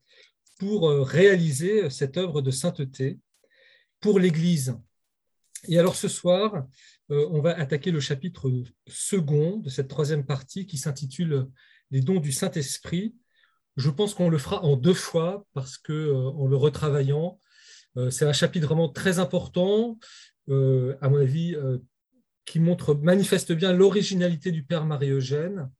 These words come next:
Et, euh, il y a tellement de choses à dire que <clears throat> on le coupera en deux. Et vous allez voir, c'est un, un, un chapitre qui est, euh, parfois un peu difficile. Il y a un, un vocabulaire, un langage assez technique, mais ça montrera aussi comment le Père Marie-Eugène, il, euh,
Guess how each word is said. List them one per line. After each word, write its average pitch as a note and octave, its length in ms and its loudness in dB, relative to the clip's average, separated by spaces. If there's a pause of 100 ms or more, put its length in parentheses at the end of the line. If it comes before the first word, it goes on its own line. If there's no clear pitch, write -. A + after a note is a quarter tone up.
(580)
Et, D3+ 300 0
euh, B2 460 0
il B2 80 -4
y - 20 6
a C#3 60 4
tellement F#3+ 340 4
de E3 60 0
choses E3 240 -2
à D3+ 60 0
dire F3 280 -4
que D#3+ 300 -6
<clears throat> A3 340 8
on F3 80 6
le E3+ 60 2
coupera F3 340 -2
en D3+ 140 4
deux. F3 220 2
Et F3+ 300 -2
vous D3 120 -2
allez E3 100 4
voir, C#3 140 -2
c'est - 120 -4
un, D#3+ 160 -4
un, D3 440 -4
un E3 80 0
chapitre F#3+ 420 -2
qui E3+ 200 -4
est, F3 100 0
euh, D3+ 180 0 (1040)
parfois F3+ 400 -4
un A3 100 8
peu A3 180 4
difficile. F#3 580 -2
Il G#3+ 80 -4
y - 20 0
a D3 180 -2
un, D3+ 60 -10
un C#3 80 0
vocabulaire, D3+ 580 0
un D#3 60 0
langage C#3 400 -2
assez G3 280 -2
technique, G#3 560 -2
mais F3 320 -2
ça E3+ 220 -4
montrera F3+ 400 -2
aussi F#3 220 0
comment G3 240 0
le E3 100 0
Père F#3+ 160 0
Marie-Eugène, F3 720 0
il, D#3 220 -4
euh, C#3 260 2